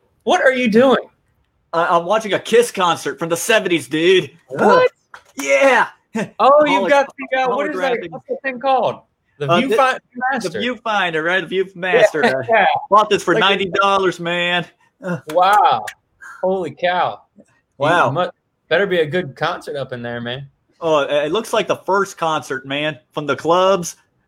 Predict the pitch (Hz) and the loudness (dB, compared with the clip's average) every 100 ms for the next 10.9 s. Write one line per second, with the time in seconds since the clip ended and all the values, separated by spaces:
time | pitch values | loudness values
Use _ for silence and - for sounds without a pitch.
0 | - 170 151 123 165 196 _ 165 139 123 | -4 0 2 2 2 -2 _ -18 -14 -14
1 | - 160 151 131 123 - - - 131 139 | -6 -4 -2 -6 -8 -14 -20 -12 -2 2
2 | 143 160 160 202 214 196 _ _ _ _ | 4 2 2 2 2 0 _ _ _ _
3 | _ 269 311 262 180 202 - _ 185 226 | _ -8 -4 0 0 0 -4 _ -2 0
4 | 226 196 196 185 240 214 196 165 196 - | 2 0 2 4 4 4 2 2 0 0
5 | 807 453 571 - 226 - 165 151 147 147 | 2 4 6 4 2 0 -4 -2 -2 -2
6 | 143 143 175 185 185 - 180 _ 240 233 | 0 0 2 2 2 0 -20 _ -20 -20
7 | _ _ _ _ _ _ 160 _ - - | _ _ _ _ _ _ -20 _ -20 -20
8 | - 175 _ - _ - _ _ 233 208 | -20 -20 _ -18 _ -20 _ _ -18 -18
9 | 180 - 202 262 262 240 202 226 233 220 | -18 -2 4 6 6 6 4 2 2 2
10 | 214 220 240 214 214 208 202 190 | 2 2 0 2 4 4 2 -2